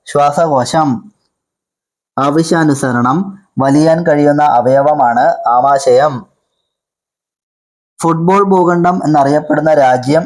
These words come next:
ഏത്? ഇംഗ്ലണ്ട്, തെക്കേ അമേരിക്ക, ബ്രസീൽ, മെക്സിക്കോ.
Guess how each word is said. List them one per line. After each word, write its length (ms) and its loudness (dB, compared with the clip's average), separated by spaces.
ഏത്? 500 2
ഇംഗ്ലണ്ട്, 760 0
തെക്കേ 280 0
അമേരിക്ക, 560 0
ബ്രസീൽ, 480 0
മെക്സിക്കോ. 920 0